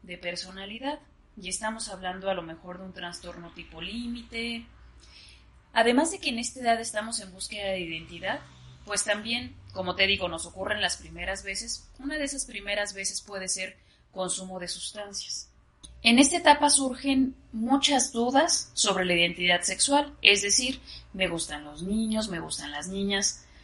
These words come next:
No lo sé. Y el no tener una buena red de apoyo, es decir, una buena orientación con amigos, con mis padres, puede generar un problema. Por eso es importante acudir al psicólogo.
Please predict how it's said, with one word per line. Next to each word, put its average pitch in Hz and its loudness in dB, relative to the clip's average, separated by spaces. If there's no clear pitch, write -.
No 247 10
lo 285 12
sé. 311 2
Y 220 4
el 233 10
no 294 10
tener 294 8
una 254 10
buena 233 6
red 214 4
de 208 4
apoyo, 202 0
es 190 4
decir, 233 2
una 226 10
buena 202 12
orientación 165 2
con 156 -10
amigos, 202 -4
con 160 -6
mis 165 -4
padres, 202 2
puede 277 12
generar 175 4
un 175 0
problema. 156 -8
Por 208 10
eso 226 8
es 233 4
importante 190 2
acudir 156 -6
al 156 -6
psicólogo. 214 0